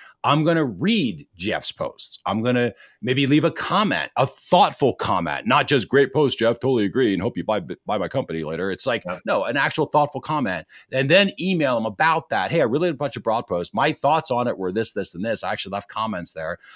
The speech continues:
Speaker 1: I'd love to hear what you're thinking, you know, about it." And maybe create a conversation just for that. I don't even have to pitch whatever the thing is that I'm talking about. I could generally be interested in, in what you're talking about. Then it's,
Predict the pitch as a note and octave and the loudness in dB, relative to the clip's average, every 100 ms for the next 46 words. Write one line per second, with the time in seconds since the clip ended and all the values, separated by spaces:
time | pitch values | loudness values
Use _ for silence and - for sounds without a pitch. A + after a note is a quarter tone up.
0 | - A2 A#2+ C#3 C3+ A#2+ B2 G#2 - E2 | -6 0 4 4 2 0 -2 -2 -6 -8
1 | A#2 A#2+ - C#2+ F2 _ _ _ E2+ F2 | -6 -6 -8 -16 -16 _ _ _ -8 -4
2 | F2 G2+ A2+ C3+ C#2+ - G2 A2+ A#2+ C3 | -2 0 0 0 -4 -8 -6 -2 -2 -2
3 | - B2+ C3 C#3+ C3 C#3 E3 F3+ - - | -2 -4 -4 -4 -2 0 0 -2 -4 -8
4 | - _ _ _ - G3 - G#3 D#3+ G3+ | -14 _ _ _ 2 2 2 2 2 2
5 | C#4+ - - _ - F3+ B3 G3 F#3 F#3 | -2 -8 -16 _ 0 2 4 2 2 -2
6 | - - B3 - - C3 B2+ A#2 B2 A#2 | -4 0 0 0 -2 0 2 0 0 -2
7 | F#2 G#2+ F#2+ G#2 G2 E2 D#2 C#2 - _ | -2 -2 -2 -4 -6 -6 -8 -8 -10 _
8 | _ C#3 C#3+ C3+ A2 F#3+ F3+ D3+ D#3+ D3+ | _ -4 -2 0 2 4 4 2 2 0
9 | - C#3 C#3 C#3+ - - C#3+ C3+ A2 - | -2 -4 -2 -2 -2 -2 0 0 -2 -2
10 | C#3 C3 C#3 - F2+ C#2 - F#3+ F#3 - | -4 -4 -8 -6 -6 -4 0 2 2 -2